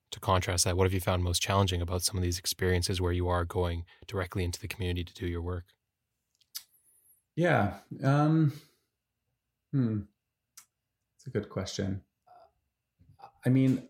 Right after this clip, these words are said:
Speaker 2: I guess, like, I sort of mentioned in med school, I was part of this podcast around health justice. And so I
Speaker 1: Hmm.
Speaker 2: think that, like, ideas of sort of justice and access to care and,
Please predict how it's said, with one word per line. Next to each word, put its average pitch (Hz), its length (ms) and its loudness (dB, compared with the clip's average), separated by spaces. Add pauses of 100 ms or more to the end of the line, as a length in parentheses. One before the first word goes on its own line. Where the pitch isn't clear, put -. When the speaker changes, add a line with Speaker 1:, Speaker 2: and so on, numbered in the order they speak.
(760)
Speaker 2:
I 123 80 6
guess, 135 240 4
like, 156 280 0 (340)
I 113 100 0
sort 117 180 2
of 110 60 4
mentioned 98 540 2
in 104 120 4
med 92 180 0
school, 90 320 -4
I 90 140 -2
was 90 160 -2
part 87 220 -4
of 82 160 -6 (140)
this 90 240 -6
podcast 87 680 -6 (220)
around 87 360 -4
health - 240 -6
justice. 147 440 -2
And 101 140 -2
so 110 120 4
I 107 60 4
Speaker 1:
Hmm. 110 60 2
Speaker 2:
think 127 320 2 (460)
that, - 120 0
like, - 260 0 (140)
ideas 90 520 0
of 98 120 2
sort 101 240 0
of 101 340 0 (440)
justice 131 500 0
and 90 500 -2 (640)
access 95 300 0
to - 100 -6
care 95 460 0
and, 87 580 -2